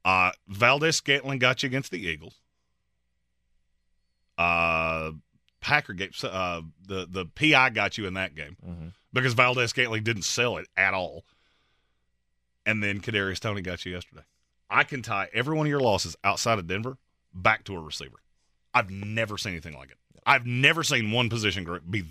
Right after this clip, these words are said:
Speaker 1: this bad and lead to this many losses.
Speaker 2: Mm-hmm.
Speaker 1: 'Cause Trent Mc-, the, the thing that will get completely lost from yesterday is how good Trent McDuffie is.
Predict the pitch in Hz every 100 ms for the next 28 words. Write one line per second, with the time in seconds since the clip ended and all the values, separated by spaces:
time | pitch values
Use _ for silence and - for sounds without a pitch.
0 | 82 90 110 - 95 87 65 - _ _
1 | _ - 123 127 120 110 110 82 90 117
2 | - 95 82 69 - _ - 95 82 82
3 | - _ _ _ _ _ _ _ _ _
4 | _ _ _ _ _ _ _ _ _ _
5 | _ _ _ - 151 156 214 247 170 151
6 | 170 151 170 156 156 156 370 440 185 165
7 | 175 175 151 143 269 139 113 151 196 202
8 | 196 202 214 233 - - 165 - 240 269
9 | 170 110 104 101 220 185 123 143 175 131
10 | 90 90 - - 69 69 50